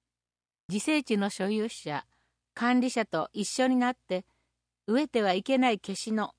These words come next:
抜去、処分のご協力をお願いします。問い合わせ先、洲本健康福祉事務所、食品薬務衛生課、電話二六の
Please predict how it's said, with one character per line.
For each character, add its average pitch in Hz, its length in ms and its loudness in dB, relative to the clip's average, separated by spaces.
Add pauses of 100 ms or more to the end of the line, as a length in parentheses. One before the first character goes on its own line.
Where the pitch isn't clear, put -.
抜 208 180 2 (220)
去、 - 200 -6 (540)
処 262 140 2
分 214 280 -2
の 185 160 -4
ご 175 160 -4
協 254 260 2
力 240 340 2
を 240 120 2
お 208 80 2
願 180 320 0
い 180 40 -8
し - 180 -12
ま 170 160 -8
す。 - 140 -20 (1080)
問 240 180 4
い 262 40 4
合 240 80 6
わ 240 120 2
せ 220 160 -6
先、 - 480 -8 (540)
洲 - 160 0
本 262 260 4
健 247 360 2
康 247 220 6
福 233 260 -4
祉 - 180 -8
事 202 40 -8
務 202 220 -2
所、 - 300 -8 (580)
食 240 380 0
品 269 280 2
薬 254 260 2
務 240 160 4
衛 220 220 0
生 196 280 -4
課、 - 280 -8 (460)
電 220 340 4
話 208 300 2
二 240 280 4
六 247 260 0
の 170 240 -2